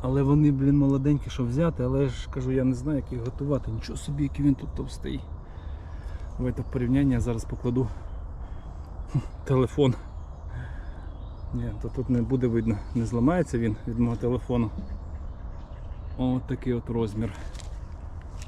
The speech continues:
А цей так взагалі монстр. Боже, яка в нього тут товщина при корню. Це просто труба. Подивіться, який він. Він реально ще росте. І зараз пройшли дощі, він ще м'який.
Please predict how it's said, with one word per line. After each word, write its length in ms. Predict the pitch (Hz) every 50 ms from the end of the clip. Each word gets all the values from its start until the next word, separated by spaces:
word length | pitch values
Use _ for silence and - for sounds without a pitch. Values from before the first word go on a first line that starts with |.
| - - - - -
А 120 | - 120 120
цей 180 | - - 135 123
так 140 | - 120
взагалі 420 | 113 113 127 120 120 131 127 131 131
монстр. 480 | 127 127 120 120 117 - - - - - - - - - - - - - - - - - - - - - - - - - - - -
Боже, 160 | 147 135 135
яка 160 | 127 - 143
в 60 | 139
нього 180 | 143 139 139 135
тут 180 | - - 135 -
товщина 640 | - - 143 120 - - - 139 131 127 123 120 - - - - - - - -
при 120 | - 127
корню. 440 | 123 - - 131 123 117 120 117 110 - - - -
Це 60 | - 131 - -
просто 360 | - 143 135 120 113 - - -
труба. 380 | - 131 127 127 127 131 120 113 - - - - - - - - - - - - - - - - - - - - - - -
Подивіться, 440 | 117 123 123 113 117 107 - - 127
який 220 | 117 - 120 120
він. 220 | 117 117 117 113 107 - - - - - - - - - - - - - - - - - - - - - - - - - - - - - - - - - - - - - - - - - -
Він 140 | 113 117 120
реально 260 | 131 139 139 143 139
ще 220 | - - - 139
росте. 460 | 131 139 123 - - - 143 123 123 110 - - - - - - - - - - -
І 60 | 127
зараз 280 | 117 123 127 123 120 -
пройшли 400 | - - 131 120 - - 127 123
дощі, 300 | 120 120 - - 165 156
він 140 | 139 120 110
ще 180 | - - 127
м'який. 420 | 127 127 120 - - 175 202 196